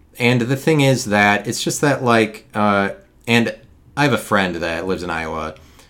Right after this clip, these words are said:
named Jasmine, and I'm not,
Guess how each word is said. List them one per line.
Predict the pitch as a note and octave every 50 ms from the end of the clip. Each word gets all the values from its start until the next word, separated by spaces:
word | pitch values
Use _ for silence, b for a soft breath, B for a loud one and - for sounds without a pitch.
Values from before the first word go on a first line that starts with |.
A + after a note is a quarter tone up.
| b b b _ _ _ _ _ _ _ -
named | - F#2+ F#2 F#2 F2+ E2 -
Jasmine, | F#2+ F2+ F2 E2+ D#2+ - F2+ E2+ D#2+ D#2+ E2+ - - -
and | F#2+ F2+ F2+ F2 E2+ E2+ F2+
I'm | F#2 G2 G2
not, | G2 G2 F#2+ - -